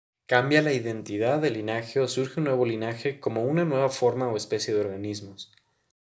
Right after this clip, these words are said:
En estas circunstancias, para comprender lo que sucede en la historia de cambio evolutivo de alguna clase de organismos,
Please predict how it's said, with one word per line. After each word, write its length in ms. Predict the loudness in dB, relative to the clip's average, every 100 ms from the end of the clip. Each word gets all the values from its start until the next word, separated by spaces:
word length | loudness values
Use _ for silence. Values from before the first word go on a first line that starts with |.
| _ _ _ _ _ _ _ _ _ _ -6
En 100 | 2
estas 220 | 2 4
circunstancias, 1040 | 0 -2 -6 -2 -2 0 -2 -2 -4 -8 _
para 160 | -4 0
comprender 540 | 0 2 2 4 2
lo 100 | 2
que 100 | 0
sucede 360 | -2 0 0 0
en 60 |
la 40 | -2
historia 400 | -2 -2 2 2
de 100 | 0
cambio 260 | -2 0
evolutivo 540 | 0 -2 -4 -6 -4 -2
de 120 | -2
alguna 340 | -2 -2 -2
clase 340 | -2 -4 -4 -6
de 60 |
organismos, 760 | -8 -8 -6 -6 -6 -10 -12